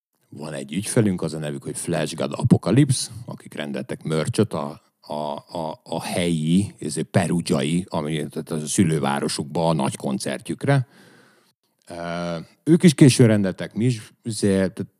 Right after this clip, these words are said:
nagyon tele voltunk, és nem tudtuk előbb megcsinálni, úgyhogy kiküldtem az autómat két ilyen, izé, sráccal, hogy, hogy, hogy menjenek le, kétezer-ötszáz kilométer vezetés, az szerintem tök vidám,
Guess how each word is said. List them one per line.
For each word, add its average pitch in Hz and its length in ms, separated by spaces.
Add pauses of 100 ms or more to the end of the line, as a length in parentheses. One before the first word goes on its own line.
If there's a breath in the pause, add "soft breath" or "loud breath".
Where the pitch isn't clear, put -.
nagyon 110 320
tele 87 180
voltunk, 82 420
és - 140
nem 90 160
tudtuk - 340
előbb 78 220
megcsinálni, 127 480
úgyhogy 123 220
kiküldtem 95 480
az 92 140
autómat 87 640
két 76 300
ilyen, 78 240
izé, 73 220
sráccal, 71 640
hogy, 76 340
hogy, 78 280
hogy 78 300
menjenek 76 440
le, 143 180
kétezer-ötszáz 78 720
kilométer 73 500
vezetés, 98 440
az 85 100
szerintem 78 320
tök - 220
vidám, 131 420